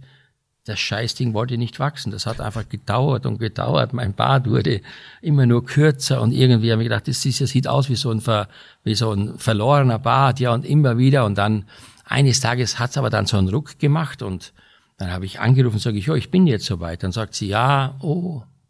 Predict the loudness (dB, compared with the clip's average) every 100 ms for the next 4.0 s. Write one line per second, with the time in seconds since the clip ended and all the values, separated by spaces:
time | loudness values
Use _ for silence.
0 | _ _ _ _ _ -4 -2 0 -2 -2
1 | -2 0 2 2 2 0 -4 -6 -6 -6
2 | -6 2 4 4 4 2 -2 -4 -6 -6
3 | -8 -8 -8 -6 -6 -6 -6 -6 -8